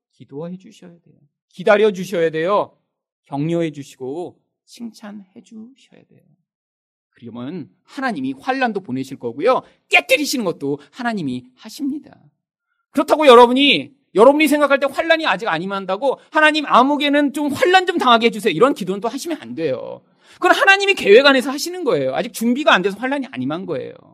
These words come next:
여러분, 환난이 있는 게 뭐죠? 무조건 하나님 우리를 벌 주시는 건가요? 성숙의 수준을 증명하는 과정인 것입니다. 이전에 내가 잘 사는 줄 알았어요.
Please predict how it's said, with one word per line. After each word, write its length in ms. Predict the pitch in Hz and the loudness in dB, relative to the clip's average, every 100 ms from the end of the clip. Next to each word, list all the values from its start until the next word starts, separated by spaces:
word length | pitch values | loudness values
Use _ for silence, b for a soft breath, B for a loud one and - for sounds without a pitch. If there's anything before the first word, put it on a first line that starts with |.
| 127 _ _ _ _ _ _ _ _ _ _ | _ _ _ _ _ _ _ _ _ _ _
여러분, 680 | 165 277 285 302 170 123 120 _ _ _ _ _ _ _ _ _ _ _ _ _ | -2 0 0 0 -2 -8 -14 _ _ _ _ _ _ _ _ _ _ _ _ _
환난이 300 | - 233 233 | -4 -2 0
있는 200 | 165 120 | -2 -8
게 120 | 127 | -10
뭐죠? 500 | 151 123 - 117 277 - _ _ _ _ _ _ | -12 -16 -18 -18 -18 -20 _ _ _ _ _ _
무조건 340 | 180 262 262 | 0 2 4
하나님 320 | 240 285 277 214 | 4 2 2 0
우리를 300 | 156 190 - | -2 -6 -8
벌 220 | 113 120 | -8 -8
주시는 360 | 147 143 180 | -10 -14 -16
건가요? 360 | 196 151 - - _ _ _ _ _ _ _ | -16 -18 -20 -20 _ _ _ _ _ _ _
성숙의 760 | - 285 294 294 285 269 277 | -4 0 0 0 -6 -4 -4
수준을 760 | 262 - 294 320 285 277 285 285 | -4 -6 -6 -2 0 0 -2 -4
증명하는 720 | - 170 202 233 247 247 262 | -6 -2 0 0 0 0 -2
과정인 480 | 254 123 120 151 190 | -8 -16 -12 -10 -10
것입니다. 600 | 185 156 123 113 _ 110 110 131 127 _ _ _ _ _ _ _ _ _ _ - | -12 -16 -20 -20 _ _ _ _ _ _ _ _ _ _ _ _ _ _ _ -6
이전에 300 | 220 359 359 | 2 6 6
내가 180 | 277 | 6
잘 260 | 330 - 226 | 2 2 2
사는 220 | 277 311 | 4 2
줄 100 | 294 | 6
알았어요. 640 | 262 202 196 196 214 143 | 4 4 0 -6 -6 -10